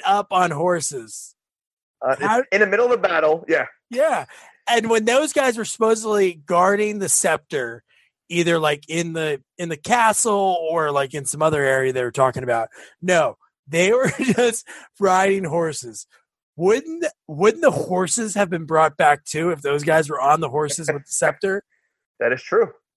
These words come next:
Speaker 2: That, that's, that, that is true. May-, maybe it's a weight limit. Maybe, maybe it's, you know, when you, when you're traveling, there's only, you know, can only take so much.
Speaker 1: Yeah.
Speaker 2: So, yeah.
Speaker 1: And then
Speaker 2: And, and you had the one, who was it, Donatello, or I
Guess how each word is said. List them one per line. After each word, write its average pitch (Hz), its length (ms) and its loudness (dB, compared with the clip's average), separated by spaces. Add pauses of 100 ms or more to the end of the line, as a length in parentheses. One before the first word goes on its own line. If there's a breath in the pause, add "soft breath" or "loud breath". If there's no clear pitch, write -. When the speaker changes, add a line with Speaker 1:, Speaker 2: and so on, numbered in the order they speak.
(120)
Speaker 2:
That, 127 240 0
that's, 127 420 -4
that, - 200 -6
that 123 120 0
is 131 100 -6
true. 190 160 0
May-, 135 160 -4
maybe 196 100 4
it's 202 80 2
a 185 60 0
weight 170 180 2
limit. 120 240 -2
Maybe, 147 240 -4 (160)
maybe 170 140 4
it's, 165 120 0
you 160 140 -4
know, 139 180 4
when 139 160 0 (160)
you, 135 120 -2 (220 soft breath)
when 147 100 0
you're 151 40 0
traveling, 147 420 2
there's 123 140 -4
only, 139 180 2
you 143 40 -2
know, 123 80 2
can 120 120 -2
only 135 120 4
take 127 160 -2
so 117 140 0
much. - 340 -4 (100)
Speaker 1:
Yeah. 302 200 4 (100)
Speaker 2:
So, 202 260 2 (760)
yeah. 180 140 4
Speaker 1:
And 214 80 0
then 214 140 4 (120)
Speaker 2:
And, 185 220 2 (140)
and 175 120 4
you 185 80 2
had 196 180 4
the 185 160 2
one, 202 220 2
who 160 100 -2
was 185 140 0
it, 117 100 -12
Donatello, 147 500 2
or 127 220 2
I 131 140 0